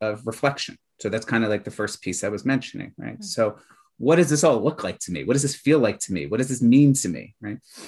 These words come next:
Speaker 1: And that kind of moves you into defining all of that for you after you take some time to reflect. And I'll say this too, people have asked me this before, "Well, what do you mean by reflect?" Right? So reflection is different for everybody.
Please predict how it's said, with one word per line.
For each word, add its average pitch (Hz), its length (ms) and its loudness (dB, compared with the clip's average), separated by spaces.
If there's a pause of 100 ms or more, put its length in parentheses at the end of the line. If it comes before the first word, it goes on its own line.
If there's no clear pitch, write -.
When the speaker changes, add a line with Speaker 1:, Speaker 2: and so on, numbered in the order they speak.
(680)
Speaker 1:
And 127 440 2
that 135 240 2 (100)
kind 139 140 2
of 127 60 4
moves 120 220 0
you 117 100 0
into 113 200 -2
defining 113 580 0
all 101 180 -2
of 92 80 -12
that 92 220 -4 (340)
for 104 160 2
you 92 400 0
after 90 200 -12
you 92 60 -6
take 92 220 -6
some 95 140 -6
time 92 240 -4
to - 100 -10
reflect. 92 540 -8 (320)
And 139 100 2
I'll 143 80 4
say 147 200 2
this 120 220 0
too, 113 200 2
people 110 260 -6
have 104 80 -4
asked 104 180 -2
me 104 80 -2
this 104 120 -4
before, 110 240 -2
"Well, 117 100 2
what 160 60 4
do 175 40 6
you 165 80 6
mean 151 120 6
by 135 100 2
reflect?" 117 500 0
Right? 110 240 0 (520)
So 170 120 2
reflection 233 400 2
is 170 100 0
different 156 280 0
for 131 100 -2
everybody. 107 540 -4